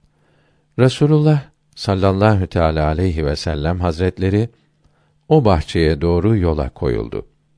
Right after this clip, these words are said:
İmam-ı Hüseyin'i melek getirip eve dönerken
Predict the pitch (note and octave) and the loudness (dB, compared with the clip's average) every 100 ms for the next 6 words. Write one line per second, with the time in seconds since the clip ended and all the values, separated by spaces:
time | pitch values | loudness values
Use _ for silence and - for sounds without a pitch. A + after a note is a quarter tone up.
0 | _ _ _ _ _ _ _ - A#2+ D3+ | _ _ _ _ _ _ _ -2 2 4
1 | D3+ C3 A2+ - G#2 G2 F#2+ E2+ F2+ G#2+ | 6 4 2 2 2 2 0 0 2 0
2 | G#2+ _ G#2+ G#2 G#2 G#2+ - _ _ _ | -2 _ -2 2 2 2 -2 _ _ _
3 | _ _ A2 G#2+ F2+ E2 D#2+ G#2+ - B2 | _ _ 0 2 2 0 0 -2 0 -2
4 | B2+ | -2